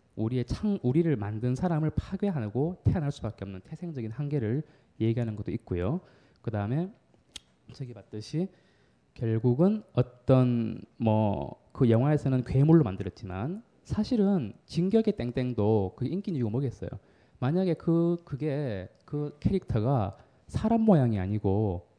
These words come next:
로봇 모양이나 고지라 같으면 인기 없을 거예요. 그냥 고지라가 담 넘으면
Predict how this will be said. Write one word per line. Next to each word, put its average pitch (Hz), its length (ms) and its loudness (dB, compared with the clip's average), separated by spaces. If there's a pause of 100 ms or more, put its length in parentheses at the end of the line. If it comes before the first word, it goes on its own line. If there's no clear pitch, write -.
(140)
로봇 127 260 4 (100)
모양이나 92 760 -2 (100)
고지라 120 360 4
같으면 120 720 -4
인기 190 200 -4
없을 165 240 0
거예요. 95 180 -2 (500)
그냥 180 140 4
고지라가 147 400 4
담 135 220 -2
넘으면 143 260 -2